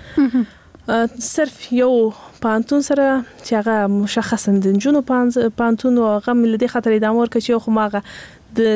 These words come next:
Speaker 2: نجونو تدریس لپاره یو تعهد درلود او بل هدف مې دا و چې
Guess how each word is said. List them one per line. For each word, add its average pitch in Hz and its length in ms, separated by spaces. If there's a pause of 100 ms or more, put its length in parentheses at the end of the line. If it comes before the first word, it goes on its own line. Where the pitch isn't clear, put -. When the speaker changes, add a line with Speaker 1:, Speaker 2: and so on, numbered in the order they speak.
Speaker 2:
نجونو 240 280
تدریس 233 400
لپاره 226 200
یو 214 80
تعهد 208 420
درلود 277 260
او 233 100
بل 247 220 (140)
هدف 240 340
مې 247 80
دا 254 120
و 254 80
چې 226 180